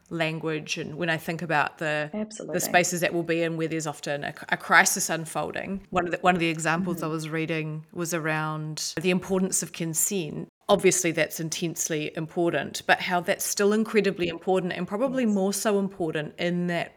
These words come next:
Speaker 1: true crisis setting.
Speaker 2: Yes.
Speaker 1: And I think there's very,
Speaker 2: Yes.
Speaker 1: very rarely a situation where you can't have a respectful conversation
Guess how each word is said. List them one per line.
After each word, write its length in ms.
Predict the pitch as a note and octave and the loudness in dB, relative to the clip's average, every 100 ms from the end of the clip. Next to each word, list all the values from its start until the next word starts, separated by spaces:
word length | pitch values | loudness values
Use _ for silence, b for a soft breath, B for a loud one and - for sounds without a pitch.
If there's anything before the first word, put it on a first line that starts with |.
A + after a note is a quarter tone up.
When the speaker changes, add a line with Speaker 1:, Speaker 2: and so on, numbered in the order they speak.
| _ | _
Speaker 1:
true 360 | - - F3 E3 | -10 -4 -2 -4
crisis 560 | - D#3 F#3 F#3+ G3+ | -4 -2 0 0 -4
setting. 540 | - - - - - - | -4 -6 -6 -8 -10 -10
Speaker 2:
Yes. 340 | - D#3+ - - - _ _ _ _ _ _ _ | -6 -6 -8 -14 -18 _ _ _ _ _ _ _
Speaker 1:
And 500 | F#3 F3 E3+ E3+ - - _ | -4 -2 -4 -4 -6 -8 _
I 100 | - | 0
think 380 | F#3 - G#3 - | 0 0 -4 -2
there's 200 | G3 F#3+ | 0 0
very, 540 | F3+ E3+ G#3+ G#3 G#3 G3+ | -2 -2 2 4 4 4
Speaker 2:
Yes. 140 | E3+ | 2
Speaker 1:
very 600 | F#3 F3 E3+ E3 D#3+ - - | 0 0 0 0 -2 -6 -10
rarely 640 | E3 E3+ F3+ F3 E3+ D#3+ | -10 -4 0 0 0 0
a 40 | D#3 | -2
situation 720 | - - - D#3 E3 - E3+ | -2 -4 -6 -4 -4 -4 -6
where 100 | D#3 | -4
you 140 | D#3 | -6
can't 440 | D#3 - D#3 D3+ - | -6 -6 -2 -2 -4
have 560 | D#3+ D3+ D#3+ D#3 - - b - | -4 -2 -2 -6 -12 -20 b -6
a 260 | E3 E3 D#3+ - _ _ - | -2 -2 -4 -10 _ _ -12
respectful 1200 | D#3+ E3 - - E3 - - - E3 D3+ D3+ D#3 - _ - - | -6 -2 -2 -4 -6 -8 -8 -6 -4 -2 -4 -8 -14 _ -20 -18
conversation 1000 | - F3 E3 D#3 - - - D#3 D3 D3+ | -8 -6 -4 -4 -2 -2 -2 -6 -6 -12